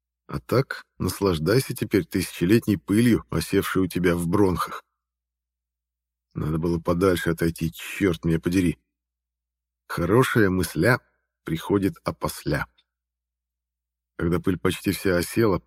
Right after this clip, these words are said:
подошёл и уставился на длинные свёртки грубой холщовой ткани. Пощупал один, промасленный. Только масло уже давно отвердело и превратилось в олифу,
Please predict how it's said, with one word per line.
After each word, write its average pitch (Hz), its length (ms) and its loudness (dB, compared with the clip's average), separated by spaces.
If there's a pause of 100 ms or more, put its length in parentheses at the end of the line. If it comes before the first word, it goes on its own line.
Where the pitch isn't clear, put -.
(200)
подошёл 85 600 0
и 101 60 0
уставился 101 680 0
на 95 140 2
длинные 110 420 2
свёртки 101 480 -2
грубой 101 460 2
холщовой 101 540 0
ткани. 92 460 -2 (840)
Пощупал 110 500 0
один, 113 280 2 (100)
промасленный. 82 720 -2 (560)
Только 92 260 -6
масло 110 360 0
уже 92 180 0
давно 95 340 0
отвердело 98 560 2
и 95 60 2
превратилось 98 640 2
в 92 80 -2
олифу, 101 480 0